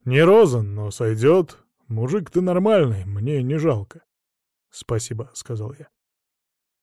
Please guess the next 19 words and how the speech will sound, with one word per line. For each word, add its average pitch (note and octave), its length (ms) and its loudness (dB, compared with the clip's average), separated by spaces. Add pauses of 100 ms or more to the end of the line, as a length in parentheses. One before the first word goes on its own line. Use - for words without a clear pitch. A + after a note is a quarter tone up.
«Да A#2+ 240 2
чё G3+ 200 0
там, F#2 340 -6 (240)
свои D#3+ 420 2
люди». G#2+ 420 -2 (920)
Первый B2 340 0
ушёл. G#2+ 480 -14 (1200)
«Переживает», — C#3 1000 -2
сказал A2 500 -6
Гор, C#3 260 0
глядя A2 340 -4
первому G#2 500 -6
вслед. C#3 420 -18 (380)
«Боится, C#3+ 540 0
что A#2+ 160 -6
ты C3 100 -4
отнимешь A#2 500 -2
её A2 120 -4
насовсем. C3+ 760 -12